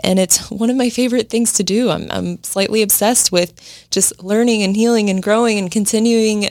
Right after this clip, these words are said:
to become a better person and, and, you know, um, just constantly learning. I feel like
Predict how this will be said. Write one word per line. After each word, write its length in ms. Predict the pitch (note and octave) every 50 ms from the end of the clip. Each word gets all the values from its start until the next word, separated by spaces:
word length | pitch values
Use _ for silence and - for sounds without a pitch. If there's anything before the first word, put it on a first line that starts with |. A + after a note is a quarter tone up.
| - -
to 460 | - - G#3+ G3+ G3+ G3+ G3+ G3 - - -
become 340 | - G3+ - - G#3+ G3+ G#3+
a 80 | F#3+
better 540 | F3+ - F#3 F#3 F#3+ G3+ G3+ G3+ G3+ G3+ G3 G3 - - - - - - _ _ _ _
person 560 | - A3 A3 A3+ A3 - A3 G#3+ G3+ G#3 G3+
and, 260 | F#3+ F#3 F3+ F3+ - -
and, 440 | - F#3 F#3 F3+ F3+ F3+ F3+ - - _ _ _ _ _ -
you 120 | F#3+ F#3+
know, 400 | F#3 F3+ F3 F3 F3 F3 F3 E3+ - -
um, 340 | E3+ E3+ E3+ E3 E3 - - _ _ _ -
just 320 | - G3 G3 G3 - - _ _ _ _ _ _ _ _ _ _ _ _ _ -
constantly 640 | - - C4+ D#4+ D#4+ - - E4 D4+ D4 D4 A#3+ F#3+ - -
learning. 540 | F3+ F#3 G3 F#3+ F#3+ F3 F3+ - - - - - -
I 120 | G3+ G3 F#3+
feel 320 | - - - A#3+ C4 C4+
like 320 | C#4 C#4 C4+ C4 C4 -